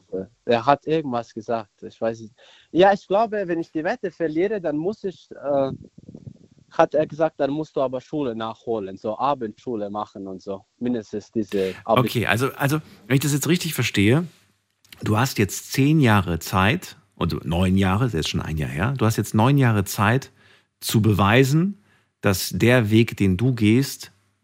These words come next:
Speaker 2: ein erfolgreicher Weg sein wird und dass du das alles, was du dir vornimmst, auch packst. Sollte es aber nicht klappen, dann hast du ihm versprochen, dann wird das gemacht, was er von Anfang an quasi dir vorgegeben hat, korrekt?
Speaker 1: Ja,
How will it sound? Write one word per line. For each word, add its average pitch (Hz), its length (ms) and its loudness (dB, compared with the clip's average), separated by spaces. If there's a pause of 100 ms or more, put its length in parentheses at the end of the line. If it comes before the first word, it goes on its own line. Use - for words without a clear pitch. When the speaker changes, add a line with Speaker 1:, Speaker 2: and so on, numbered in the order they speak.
(280)
Speaker 2:
ein 98 260 2
erfolgreicher 90 920 0
Weg 76 200 -4
sein 80 400 -2
wird 127 340 -2 (440)
und 101 160 -2
dass 95 140 -2
du 117 60 -4
das 104 240 -2
alles, 107 320 0
was 104 120 -4
du - 80 -6
dir 95 140 -2
vornimmst, 110 520 0
auch - 180 -6
packst. - 480 -10 (520)
Sollte 131 500 4
es 113 200 0
aber 101 260 2
nicht 139 300 6
klappen, 135 600 0 (340)
dann 101 180 2
hast 110 220 0
du - 60 -2
ihm 92 140 0
versprochen, 127 760 0 (120)
dann 117 340 2
wird 113 200 0
das - 400 -2
gemacht, 110 500 2
was 98 180 -2
er 104 300 0
von 101 240 -4
Anfang 101 360 0
an 92 200 -2
quasi 92 580 -2 (340)
dir 95 140 2
vorgegeben 73 640 -2
hat, - 180 -16
korrekt? 185 380 -2
Speaker 1:
Ja, 165 200 8